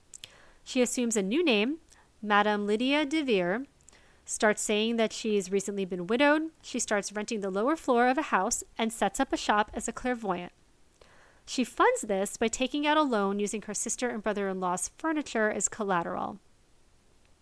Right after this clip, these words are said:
Now, I don't know if she just straight up posed as her sister or if due diligence from the banks was not then what it is today,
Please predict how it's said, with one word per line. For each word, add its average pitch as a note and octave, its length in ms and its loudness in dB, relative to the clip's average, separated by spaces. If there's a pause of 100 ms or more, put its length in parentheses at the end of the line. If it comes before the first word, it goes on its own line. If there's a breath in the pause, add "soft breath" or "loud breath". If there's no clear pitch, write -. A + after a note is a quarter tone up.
(760 soft breath)
Now, B3 240 6
I C#4+ 120 6
don't G4 120 6
know D#4+ 300 10
if C4 160 4
she B3+ 140 0
just A3 200 2
straight A3+ 240 2
up A3+ 140 6
posed A3 260 -2
as A3 140 -2
her F#3+ 80 -4
sister B3+ 680 2
or G#3 280 4
if G3+ 200 -2 (120)
due G#3 160 2
diligence G3 500 0
from G3+ 100 -4
the F#3+ 60 0
banks F#3 400 0
was F#3 180 -2
not F3+ 220 -4
then F3+ 260 0
what F3 140 0
it F3 60 2
is E3+ 120 -2
today, F3 480 -2